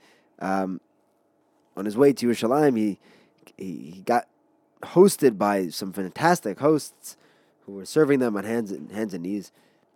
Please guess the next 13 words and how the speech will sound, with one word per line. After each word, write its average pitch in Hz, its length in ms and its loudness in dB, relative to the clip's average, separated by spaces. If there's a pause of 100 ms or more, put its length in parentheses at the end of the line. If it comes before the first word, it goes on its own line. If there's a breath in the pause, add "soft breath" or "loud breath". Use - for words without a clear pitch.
(280)
And 98 120 -14
he 107 60 -8
was 107 100 -8
mishtabeach 151 680 4
them, 113 240 2
and 104 220 -4
he 101 100 -6
said, 82 520 -6
"What 98 120 -6
fantastic 113 840 -6
hosts 196 320 -4
these 101 160 -6
are." 90 200 -4